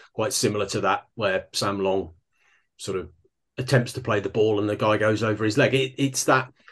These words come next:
you're, you're, you're, you're right about the rules of the game. It just seems it's that kind of distinction between tripping someone and tripping over someone. It's almost, there's, there's a,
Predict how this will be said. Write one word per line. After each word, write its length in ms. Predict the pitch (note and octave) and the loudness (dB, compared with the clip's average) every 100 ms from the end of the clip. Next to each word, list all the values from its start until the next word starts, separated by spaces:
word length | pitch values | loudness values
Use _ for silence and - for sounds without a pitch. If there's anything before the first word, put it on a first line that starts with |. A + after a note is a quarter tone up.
| _ | _
you're, 180 | F3 G#3 | 4 6
you're, 240 | F3+ E3+ E3+ | 8 6 6
you're, 300 | D3+ C#3+ C#3 - _ - - G#2+ - B2+ | 2 2 2 -2 _ -16 -14 -14 -16 -12
you're 240 | A#2 G2+ _ _ C3 | -10 -10 _ _ -4
right 260 | B2+ A#2 - | 0 0 -2
about 320 | - A2+ A#2 | -2 0 0
the 60 | A#2 | 0
rules 260 | B2+ A2 | 0 0
of 60 | A#2 | -2
the 60 | A#2+ | 2
game. 180 | B2+ A2+ | 2 2
It 80 | |
just 160 | C3 B2+ | -2 2
seems 400 | D3 B2+ B2 - | 4 4 2 0
it's 200 | C3+ C3 | -2 0
that 220 | D3+ B2 | 0 0
kind 240 | - D3+ C#3 | 2 2 2
of 180 | C3 - | 0 -2
distinction 540 | C3+ - C#3 - B2+ | -4 0 0 0 -4
between 520 | B2+ C3 C3+ B2+ B2 - _ - | -4 -2 0 2 -2 -10 _ -4
tripping 420 | - F3 C#3+ A#2+ | 4 4 6 2
someone 480 | - G#2 G2+ A#2 B2+ | 2 -2 -2 -2 0
and 180 | C3+ B2+ | 2 2
tripping 400 | - C#3+ C3 C3 | 4 2 2 2
over 320 | D#3 D#3 C3 G#2+ | 6 8 6 0
someone. 540 | - G2 F#2 E2 D#2 - | -4 -4 -6 -10 -12 -10
It's 360 | A#2+ B2 - - | -6 -6 -4 -4
almost, 640 | - C#3 C3 B2+ B2+ - - - - - - | 4 6 6 6 4 -4 -14 -20 -20 -12 2
there's, 280 | C3+ B2+ | 2 2
there's 420 | - B2+ C3+ C3 C3+ | -2 -2 2 4 6
a, 400 | C3 B2+ C3 | 6 6 4